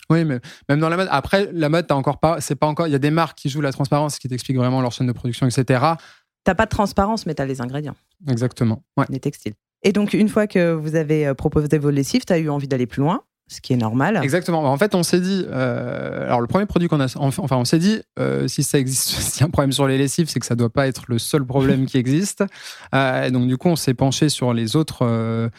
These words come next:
Speaker 1: les autres produits de l'entretien ménager. Et, euh, effectivement, donc, on a travaillé sur les liquides vaisselle. Euh, et du coup, on a vu que c'était, euh, exactement le même constat, si tu veux, euh, même manque de transparence, le même type d'ingrédients qu'on a à l'intérieur.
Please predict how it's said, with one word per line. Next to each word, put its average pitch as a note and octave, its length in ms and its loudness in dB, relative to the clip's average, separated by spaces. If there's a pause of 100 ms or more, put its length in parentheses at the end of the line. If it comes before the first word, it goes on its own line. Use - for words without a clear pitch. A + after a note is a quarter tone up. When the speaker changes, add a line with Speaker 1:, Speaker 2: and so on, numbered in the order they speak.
(240)
Speaker 1:
les B2 160 2
autres E3 140 0
produits D3 420 0
de C3+ 120 -2
l'entretien A#2+ 500 -2
ménager. A#2 400 -2 (880)
Et, B2 200 4
euh, G#2 1080 -2
effectivement, B2 460 -2
donc, C3+ 160 -2
on A2 120 2
a A2 120 2
travaillé A2+ 240 -2
sur - 140 -4
les A#2 100 2
liquides B2 300 0
vaisselle. C#3 440 2 (480)
Euh, A2+ 460 0
et A2 120 -2
du G#2 120 -6
coup, - 100 -2
on C3+ 100 2
a A2 100 0
vu A2 120 -4
que C#3 60 -6
c'était, A2 420 0
euh, G2+ 420 -6
exactement A#2+ 520 0
le A#2 60 2
même C3 240 2
constat, A#2 420 0
si - 140 -6
tu G2+ 140 -10
veux, A2+ 300 -4
euh, G2+ 40 -4
même A2+ 180 0
manque A2+ 220 2
de A2 80 -2
transparence, A2+ 720 -2
le A#2 60 2
même A#2 160 2
type A#2+ 140 -4
d'ingrédients A#2 380 -2
qu'on A2+ 160 -6
a G#2+ 60 -2
à - 20 -2
l'intérieur. A2 380 -2